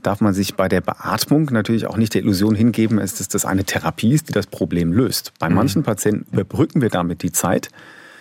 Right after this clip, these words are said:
Speaker 1: ähm, bis eben eine Heilung eintritt oder eine Besserung der Situation eintritt und diese Patienten überleben. Trotz allem müssen wir auch ehrlicherweise sagen, die Sterblichkeit,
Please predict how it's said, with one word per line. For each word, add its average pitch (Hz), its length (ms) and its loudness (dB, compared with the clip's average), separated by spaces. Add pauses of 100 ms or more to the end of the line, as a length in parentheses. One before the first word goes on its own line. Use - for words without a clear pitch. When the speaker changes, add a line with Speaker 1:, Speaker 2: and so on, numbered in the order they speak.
(240)
Speaker 1:
ähm, 101 560 2
bis 131 240 2
eben 107 280 0
eine 95 320 -2
Heilung 117 320 0
eintritt 98 340 0
oder 101 120 0
eine 85 120 0
Besserung 117 380 0
der 87 100 0
Situation 85 480 -2
eintritt 95 380 -2
und 107 100 0
diese 101 140 -2
Patienten 104 400 0
überleben. 101 420 2
Trotz - 260 -6
allem 123 320 2
müssen 123 220 4
wir 104 80 0
auch 117 80 -6
ehrlicherweise 95 540 0
sagen, 101 340 0 (460)
die - 100 0
Sterblichkeit, 117 720 0